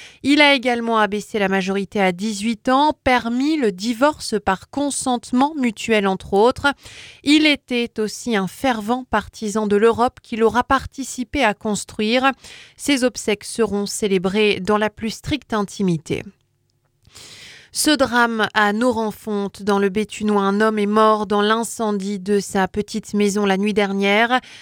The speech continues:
L'occupant des lieux, un sexagénaire, a été retrouvé mort sous les décombres.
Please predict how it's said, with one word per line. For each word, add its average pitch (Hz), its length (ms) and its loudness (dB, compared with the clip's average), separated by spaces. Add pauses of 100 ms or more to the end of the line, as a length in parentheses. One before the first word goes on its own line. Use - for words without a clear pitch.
(160)
L'occupant 233 640 0
des 208 160 2
lieux, 202 420 2
un 226 240 -2
sexagénaire, 202 840 0
a 202 100 2
été 208 220 -2
retrouvé 220 640 -2
mort 220 400 2
sous 294 360 0
les 262 200 0
décombres. 214 680 0